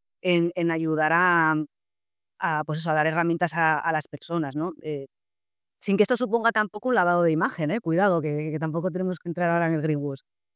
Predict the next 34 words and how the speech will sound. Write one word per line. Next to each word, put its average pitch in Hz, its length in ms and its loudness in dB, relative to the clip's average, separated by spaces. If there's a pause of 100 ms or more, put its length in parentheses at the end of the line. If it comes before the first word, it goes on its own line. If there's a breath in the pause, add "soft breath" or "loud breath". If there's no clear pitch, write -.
(360)
Y, 185 580 4
y 185 160 2
a 175 120 2
mí 196 140 2
lo 247 80 2
que 247 80 -2
más 254 100 0
me 254 80 -2
preocupa 233 320 -4
de 220 80 -2
todo 247 160 0
es, 262 160 -4
es - 160 -4
que, 214 320 0 (200)
eh, 175 240 2
hay 180 120 2
una 214 140 2
crisis 202 240 -2
de 190 100 0
confianza. 160 640 -2 (120)
Entonces, 165 540 -2 (460)
con 156 280 0
todo, 202 260 4
creo 233 220 2
que 185 80 0
si - 100 -8
las 160 180 -2
empresas, 160 720 0 (140)
mm, 165 540 2
se 156 180 -4
comprometen 165 560 0
y 156 40 2
las 147 140 -6
organizaciones 160 680 -2